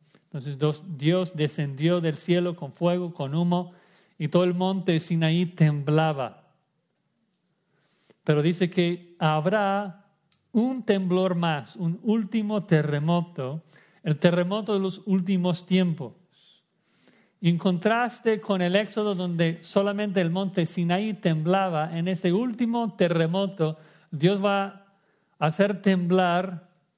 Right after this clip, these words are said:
a todo el cosmos físico. Todo va a temblar. Dios va a sacudir al cosmos en cuatro direcciones. Vertical hacia arriba,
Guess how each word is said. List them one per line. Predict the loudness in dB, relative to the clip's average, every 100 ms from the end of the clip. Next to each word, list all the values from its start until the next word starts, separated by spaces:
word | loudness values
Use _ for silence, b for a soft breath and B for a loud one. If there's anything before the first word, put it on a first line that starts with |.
| _ _ _ _
a | 0 2
todo | 2 2
el | 2
cosmos | 0 0 0 -2 -2 -4
físico. | 2 2 4 -2 -10 -20 _ _ _ _ _ 0
Todo | 2 2 0
va | 0 0
a | -2
temblar. | -2 -2 0 0 0 -4 -4
Dios | -4 -2 2
va | 0
a | 0 B B
sacudir | -2 0 0 0 2 2 2 0 -2
al | -2 -2 -2
cosmos | -2 -2 -2 -2 -4 -4
en | -6 -4
cuatro | -2 -2 -2 -4 -4
direcciones. | -2 -2 -2 -4 -2 -2 -2 -8 -4
Vertical | -4 -2 -2 0 0
hacia | -2 -4
arriba, | -2 -2 0 0 -2 B